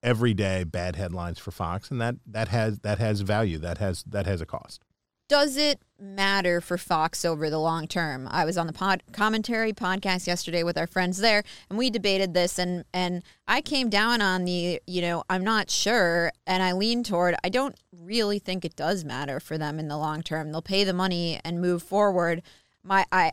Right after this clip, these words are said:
Speaker 2: I'm guessing that this lawsuit from investors
Speaker 1: Yeah.
Speaker 2: will force some management changes there, and that will actually be the
Speaker 1: Well, the
Speaker 2: biggest.
Speaker 1: the firing, the firings that will take, I,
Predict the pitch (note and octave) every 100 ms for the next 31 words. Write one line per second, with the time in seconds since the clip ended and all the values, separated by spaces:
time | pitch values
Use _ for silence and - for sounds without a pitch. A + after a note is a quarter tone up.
0 | - F#3 F3+ - A3+ C#4 G3+ F#3 F3+ E3+
1 | - F3+ F3+ - - - - _ - F3
2 | F3 - F3+ - F#3 E3 C#3+ A#2 - -
3 | A#3 C4 C4+ - - - - G3 G#3 -
4 | G3+ G3 - F3+ E3 D3+ D#3+ F#3 G#3 A#3+
5 | A3+ B3 A#3+ A#3+ B3+ C4 B3+ - - -
6 | A3 B3 B3 C4 - F3+ E3 F3+ G3 A#3+
7 | B3+ B3+ - B3+ B3+ B3+ B3+ A#3+ C4 A#3
8 | B3 B3+ - - - A#2+ A#2 D3+ E3+ E3+
9 | C3 B2+ - D#3 F3+ E3+ B2 A#2+ G2+ G#2+
10 | G#2+ - G#2+ - A#2+